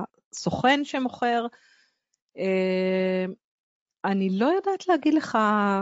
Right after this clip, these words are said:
האם, או אתה יודע מה, אני ארשה לעצמי להגיד, על פניו, אה, אה, לא תמיד התמונות האלה הן תמונות מחמיאות,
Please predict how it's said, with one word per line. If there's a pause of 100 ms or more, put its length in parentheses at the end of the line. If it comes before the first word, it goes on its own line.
האם,
או
אתה
יודע
מה,
אני
ארשה
לעצמי
להגיד, (460)
על
פניו, (340)
אה, (880)
אה,
לא
תמיד
התמונות
האלה
הן
תמונות
מחמיאות,